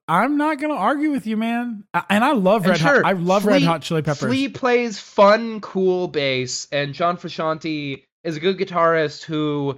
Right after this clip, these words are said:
Speaker 1: They're fi-, they're, they're,
Speaker 2: has
Speaker 1: yeah.
Speaker 2: a knack for creating really cool,
Speaker 1: And I would,
Speaker 2: fun
Speaker 1: I would say
Speaker 2: compositions.
Speaker 1: this, An-,
Speaker 2: They're a fun
Speaker 1: Anthony
Speaker 2: band.
Speaker 1: Kiedis' voice is, is,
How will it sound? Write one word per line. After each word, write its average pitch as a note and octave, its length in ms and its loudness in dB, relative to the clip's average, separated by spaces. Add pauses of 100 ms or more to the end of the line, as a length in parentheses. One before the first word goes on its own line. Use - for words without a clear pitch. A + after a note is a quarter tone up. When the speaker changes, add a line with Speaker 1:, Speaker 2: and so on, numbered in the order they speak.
(120)
Speaker 1:
They're E3 220 -2
fi-, D3+ 240 -8
they're, D3 40 -4 (320)
they're, D3 100 2
Speaker 2:
has C3+ 160 -8
Speaker 1:
yeah. G#3+ 220 -2 (160)
Speaker 2:
a - 80 4
knack F3 480 0
for E3 220 -4
creating D#3+ 440 -4
really D#3+ 280 -2
cool, D3+ 120 -6
Speaker 1:
And G3+ 80 2
I A#3 60 2
would, A#3 180 2
Speaker 2:
fun C#3+ 140 -2
Speaker 1:
I A#3 100 2
would D#4 180 2
say B3 200 2
Speaker 2:
compositions. G#3+ 80 0
Speaker 1:
this, F#3+ 320 -2
An-, G#3 120 0
Speaker 2:
They're A3+ 140 4
a A3+ 80 2
fun G3 100 0
Speaker 1:
Anthony B3 300 2
Speaker 2:
band. C4 140 -2
Speaker 1:
Kiedis' A3+ 260 0
voice F3 400 -2
is, D#3+ 340 -4
is, E3 460 -4